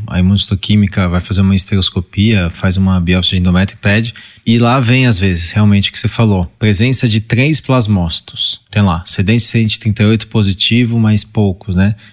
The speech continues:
E aí na nota, o, o patologista coloca,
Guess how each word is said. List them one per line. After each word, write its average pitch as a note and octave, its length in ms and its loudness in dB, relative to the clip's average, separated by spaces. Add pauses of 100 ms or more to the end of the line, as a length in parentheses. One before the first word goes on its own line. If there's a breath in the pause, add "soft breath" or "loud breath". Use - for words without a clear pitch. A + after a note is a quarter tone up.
(100)
E A2 80 0
aí A#2 100 2
na C#3 120 2
nota, A#2 640 0 (300)
o, F#2+ 360 0
o G2 40 0
patologista G#2+ 600 0
coloca, F#2+ 600 -2